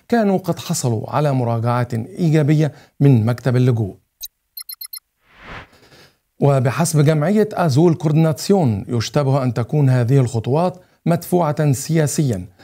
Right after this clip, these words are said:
مع اقتراب الانتخابات البرلمانية، حيث ألغت السفارات حوالي مائة موعد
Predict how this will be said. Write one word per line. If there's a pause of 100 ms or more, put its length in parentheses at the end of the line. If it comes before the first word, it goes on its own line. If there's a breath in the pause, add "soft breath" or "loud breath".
(120)
مع
اقتراب
الانتخابات
البرلمانية، (400 loud breath)
حيث
ألغت
السفارات (280 loud breath)
حوالي
مائة
موعد